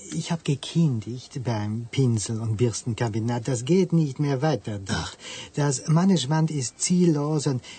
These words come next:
rechnen können die auch nicht. Kasten spielen für die überhaupt keine Rolle mehr. Das Werk ist hoch überschildert. Es ist nur eine Frage von Zeit, dann geht der Laden den Bach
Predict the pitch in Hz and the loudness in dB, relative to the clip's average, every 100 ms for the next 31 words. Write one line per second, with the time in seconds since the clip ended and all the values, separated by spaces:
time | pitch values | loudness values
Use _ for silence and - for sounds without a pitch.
0 | - 123 170 180 - 160 - 160 160 143 | -6 0 2 2 4 2 4 4 4 2
1 | 147 151 226 156 120 92 - - - - | 0 0 0 2 0 0 -12 -20 -20 -20
2 | - - 123 170 208 - 175 - - 190 | -14 -12 -2 2 2 2 0 0 2 4
3 | 190 175 - - - 190 139 214 - 226 | 4 4 0 -18 0 2 2 0 2 2
4 | 226 190 - 202 196 190 214 156 120 110 | 4 2 2 2 4 2 2 2 0 -2
5 | 107 104 - - 151 147 123 165 180 151 | -4 -8 -16 -20 -8 -4 0 0 0 -2
6 | 139 185 190 160 165 165 - 190 196 170 | 2 2 2 2 0 0 0 2 4 4
7 | 143 - - - - - 160 196 165 185 | 0 -4 -18 -18 -16 -2 0 2 2 2
8 | 220 185 185 175 - 170 190 - 180 - | 2 2 2 2 0 -2 -2 0 0 2
9 | 180 175 160 143 190 196 160 147 160 196 | -2 0 0 2 2 2 -2 -4 -2 -2
10 | 170 147 143 127 156 160 | -2 -2 -2 -2 -2 -2